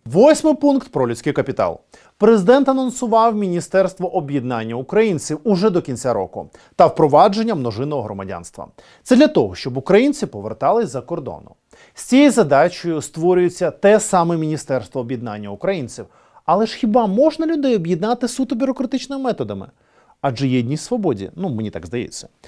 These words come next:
До речі, чомусь в двадцять п'ятому році на це міністерство не заклали грошей в бюджет.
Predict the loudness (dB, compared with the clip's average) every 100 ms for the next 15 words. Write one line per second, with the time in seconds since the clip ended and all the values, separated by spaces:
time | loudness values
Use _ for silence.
0 | -20 -8 6 8 8 4 -14 -10 -8 -4
1 | 0 2 2 -2 -2 -2 0 0 0 -4
2 | -4 -4 -4 -4 -6 0 0 2 -6 -2
3 | 0 0 0 2 2 0 -6 -10 -10 -12
4 | -10 -12 -12 -12